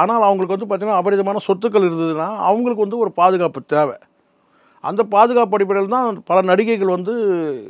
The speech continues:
இரண்டாவது வந்து பாத்தீங்கன்னா வந்து திருமணம் ஆனவனா இருந்தா கூட அவனுக்கு திருமணம் பண்ணிக்கிறாங்க நம்பிக்கையின் பேர்ல, ட்ரஸ்ட்டுக்காக. அவன் காப்பாத்துறான், நடுவுல விட்டு போறான்னு. ஆனா, ஆனா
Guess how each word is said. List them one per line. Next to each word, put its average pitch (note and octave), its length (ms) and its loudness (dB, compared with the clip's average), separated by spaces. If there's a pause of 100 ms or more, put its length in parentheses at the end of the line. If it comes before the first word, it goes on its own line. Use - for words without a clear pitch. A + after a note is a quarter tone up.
(300)
இரண்டாவது G3 480 4
வந்து E3 200 -6
பாத்தீங்கன்னா D#3 500 -6
வந்து D#3+ 160 -2 (160)
திருமணம் F#3 400 0
ஆனவனா F#3 260 0
இருந்தா D#3+ 220 0
கூட F#3 100 -2 (640)
அவனுக்கு E3+ 300 -2
திருமணம் F3+ 260 -2
பண்ணிக்கிறாங்க D3+ 420 -2 (100)
நம்பிக்கையின் E3+ 400 -2
பேர்ல, A#2+ 180 -8 (100)
ட்ரஸ்ட்டுக்காக. D3+ 440 -4 (1120)
அவன் C3+ 180 -4
காப்பாத்துறான், D#3 520 0
நடுவுல D#3+ 220 0
விட்டு D3+ 200 -6
போறான்னு. C#3+ 300 -4
ஆனா, B3 100 2 (140)
ஆனா A#3+ 120 2